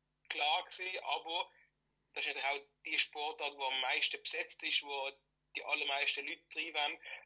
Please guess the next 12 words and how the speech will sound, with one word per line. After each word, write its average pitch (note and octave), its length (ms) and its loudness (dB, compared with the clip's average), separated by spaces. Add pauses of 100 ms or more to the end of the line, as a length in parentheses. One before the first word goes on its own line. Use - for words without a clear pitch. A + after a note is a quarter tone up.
(220)
Und - 360 -10
darum C#3+ 200 -2
ist - 340 4
alles C#3 240 -2
andere C#3+ 300 -4
selbstverständlich, C3+ 760 2
dass C#3 200 -8
dann B2+ 120 -4
auch B2 220 -2
so - 140 -4
aufgegangen D3+ 500 -8
ist. - 140 0